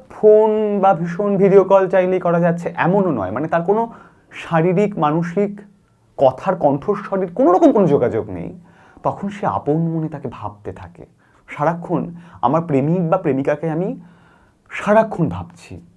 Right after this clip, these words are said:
ভাবতে, ভাবতে, ভাবতে, ভাবতে একটা তন্দ্রার মধ্যে বা স্বপ্নের মধ্যে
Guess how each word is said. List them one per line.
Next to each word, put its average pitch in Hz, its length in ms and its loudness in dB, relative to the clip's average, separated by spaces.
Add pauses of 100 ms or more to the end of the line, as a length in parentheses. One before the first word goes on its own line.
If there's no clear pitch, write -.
(140)
ভাবতে, 131 460 0
ভাবতে, 123 420 -6
ভাবতে, - 360 -10
ভাবতে 139 440 -8 (380)
একটা - 360 -6
তন্দ্রার 147 500 4
মধ্যে 107 420 -6
বা 131 120 0
স্বপ্নের 147 600 0
মধ্যে 147 440 -6